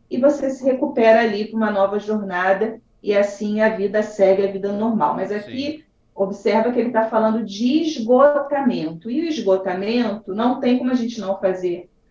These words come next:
Speaker 1: uma conexão com uma doença, né, que tá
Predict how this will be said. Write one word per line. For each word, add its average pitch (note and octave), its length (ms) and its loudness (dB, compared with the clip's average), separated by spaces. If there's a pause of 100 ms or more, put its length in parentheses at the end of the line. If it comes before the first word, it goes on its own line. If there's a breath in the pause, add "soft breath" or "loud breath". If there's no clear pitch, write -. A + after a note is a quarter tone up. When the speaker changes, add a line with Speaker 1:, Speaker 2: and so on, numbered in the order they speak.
(120)
Speaker 1:
uma F3 180 -6
conexão G3 1000 2 (180)
com A3+ 160 4
uma B3 160 4
doença, F#3 680 2
né, A3 260 4
que - 60 -12
tá F#3 580 0